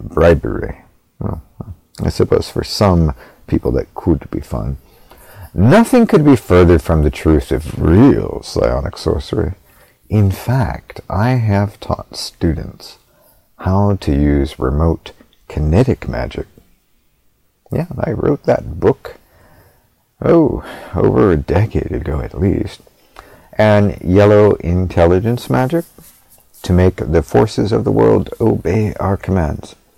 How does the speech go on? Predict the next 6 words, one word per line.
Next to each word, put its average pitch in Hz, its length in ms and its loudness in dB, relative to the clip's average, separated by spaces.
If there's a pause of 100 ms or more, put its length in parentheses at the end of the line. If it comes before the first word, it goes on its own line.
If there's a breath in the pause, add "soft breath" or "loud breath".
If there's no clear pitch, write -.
(360)
Even 135 500 4 (760 loud breath)
manifesting 131 1160 0
new 87 460 2
discoveries 101 920 -2
in 82 120 -4
various - 540 -2